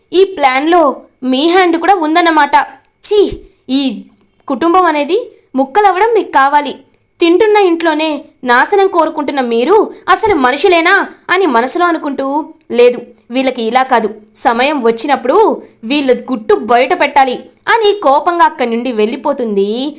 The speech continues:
స్వప్న. ఇది ఇలా ఉండగా మార్నింగ్ అవుతుంది. ఇంకా కళ్యాణ్ని కోర్టులో ప్రొడ్యూస్ చేయాలని అందరూ ఇంకా పోలీస్ అయితే అరేంజ్‌మెంట్స్ చేసుకుంటూ ఉంటారు. కోర్టు ముందు మహిళా సంఘాలు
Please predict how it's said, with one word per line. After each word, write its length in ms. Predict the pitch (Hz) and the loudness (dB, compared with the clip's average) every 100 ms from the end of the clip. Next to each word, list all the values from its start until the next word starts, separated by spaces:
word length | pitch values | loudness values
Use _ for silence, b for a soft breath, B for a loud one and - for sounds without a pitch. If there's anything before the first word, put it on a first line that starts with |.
| B | B
స్వప్న. 720 | - 269 233 226 294 - 214 - - _ _ _ _ _ _ 330 | -6 -2 -2 0 0 2 0 -2 -14 _ _ _ _ _ _ 0
ఇది 340 | 381 494 466 | 4 6 4
ఇలా 160 | 392 311 | 4 2
ఉండగా 640 | 269 233 220 226 285 440 - _ - | 2 2 2 2 0 -2 -8 _ 0
మార్నింగ్ 460 | 415 403 320 349 | 4 4 2 2
అవుతుంది. 640 | 302 277 285 277 269 220 - B B | 2 0 -2 -4 -2 -4 -8 B B
ఇంకా 200 | 466 453 | 0 0
కళ్యాణ్ని 500 | - 277 311 381 370 | 0 0 2 2 0
కోర్టులో 420 | 381 254 262 349 | 2 0 2 0
ప్రొడ్యూస్ 640 | 349 262 220 269 381 - | 0 -2 -2 0 0 0
చేయాలని 640 | 254 226 202 202 233 359 403 B B _ - | 0 0 0 -2 -2 -2 -4 B B _ -2
అందరూ 280 | 339 392 392 | 2 2 2
ఇంకా 220 | 311 285 | 0 0
పోలీస్ 420 | 285 262 302 302 | 2 2 2 -2
అయితే 320 | 233 262 285 233 | -2 0 0 0
అరేంజ్‌మెంట్స్ 640 | 247 330 320 311 285 - | 0 0 -2 -2 -2 -2
చేసుకుంటూ 420 | 233 226 254 247 | -2 -2 -6 -4
ఉంటారు. 520 | 269 247 247 233 233 - b b _ | -4 -2 2 2 0 -6 b b _
కోర్టు 360 | 415 466 494 359 | 2 2 2 -2
ముందు 600 | 294 254 226 240 294 320 B - | 0 0 0 2 -2 -4 B -2
మహిళా 360 | 262 302 415 | 0 4 2
సంఘాలు 760 | 392 277 247 277 240 240 269 302 | 2 0 2 2 4 2 2 -2